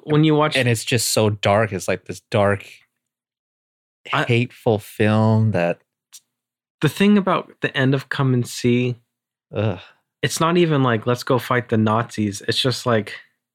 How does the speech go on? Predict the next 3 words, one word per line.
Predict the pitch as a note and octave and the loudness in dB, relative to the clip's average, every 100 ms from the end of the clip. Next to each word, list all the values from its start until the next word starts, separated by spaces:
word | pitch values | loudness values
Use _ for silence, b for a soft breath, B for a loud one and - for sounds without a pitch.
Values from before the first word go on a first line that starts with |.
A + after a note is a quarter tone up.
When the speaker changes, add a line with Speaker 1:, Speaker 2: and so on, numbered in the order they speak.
| _ _ _ _ _ _ _ _ _ _ _ _ _ - | _ _ _ _ _ _ _ _ _ _ _ _ _ -8
Speaker 1:
Jesus | B2+ B2 A#2 - | -4 -2 -4 -6
Christ, | - A#2 A2+ - | -4 0 -2 -2
war | G#2 G#2+ A2+ A2 A2 | -2 2 2 2 -2